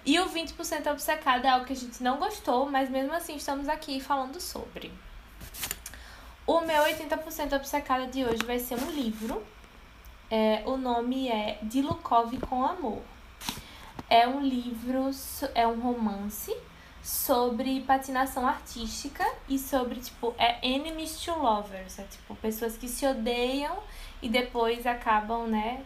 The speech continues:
tendo algum tipo de, de coisa aí. Eu amo, amei o livro, assim, li em, tipo,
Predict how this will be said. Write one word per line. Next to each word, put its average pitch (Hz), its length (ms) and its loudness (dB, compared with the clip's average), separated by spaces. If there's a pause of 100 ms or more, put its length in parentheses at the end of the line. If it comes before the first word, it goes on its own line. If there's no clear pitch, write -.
tendo 220 340 0
algum 220 300 2
tipo - 260 -12
de, 220 500 0 (760)
de 403 80 2
coisa 226 500 4
aí. 220 260 0 (1000)
Eu 311 260 8
amo, 302 240 4 (140)
amei 277 420 4
o 285 80 0
livro, 226 320 0
assim, 226 400 0
li 254 460 0
em, - 20 -4
tipo, - 380 -10